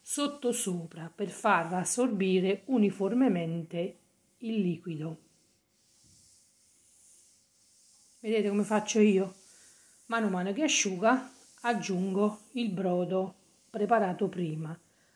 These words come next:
Andiamo ad aggiustare di sale e una volta che la pasta è giunta quasi al termine della sua cottura, la distendiamo per bene nella padella e facciamo fare la crosticina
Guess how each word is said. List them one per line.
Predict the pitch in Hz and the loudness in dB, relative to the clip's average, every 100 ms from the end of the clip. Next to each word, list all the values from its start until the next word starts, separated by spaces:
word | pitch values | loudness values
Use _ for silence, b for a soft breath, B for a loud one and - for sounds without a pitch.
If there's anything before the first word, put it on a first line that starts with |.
| - | -8
Andiamo | 214 220 220 190 | 0 4 4 4
ad | 180 | 0
aggiustare | 180 196 208 180 151 185 | -2 -2 -4 -6 -4 -2
di | 226 | 0
sale | 262 190 156 180 202 | 0 0 -2 0 -2
e | 214 190 | -2 -2
una | 185 | 2
volta | 190 254 254 226 | 6 6 6 2
che | 220 | 2
la | 208 208 | 4 4
pasta | 180 160 - - 147 - b b b b b | 2 0 -4 -6 -12 -18 b b b b b
è | 214 175 | -6 -4
giunta | 190 233 196 175 | 0 2 2 0
quasi | 180 226 220 214 | -2 0 2 2
al | 202 - | 2 2
termine | 202 175 175 165 165 | 0 2 -2 -4 0
della | 190 175 | 0 0
sua | 185 190 | -2 -2
cottura, | 277 302 - 175 170 214 214 B B B B | 0 -2 -2 -4 0 0 0 B B B B
la | 254 226 | 2 4
distendiamo | 208 - 208 202 202 190 | 2 2 2 4 4 2
per | 190 196 | 0 0
bene | 180 175 170 | 0 0 0
nella | 180 202 240 | 0 4 4
padella | 294 185 160 170 214 262 - | 4 2 0 0 0 -2 -6
e | - 240 | -6 -4
facciamo | 285 285 262 285 | -4 0 4 4
fare | - 190 170 180 185 | 4 0 0 0 2
la | 214 | 2
crosticina | 220 254 - 302 - 175 160 170 190 | 2 -2 -2 -4 -2 -4 -4 -6 -8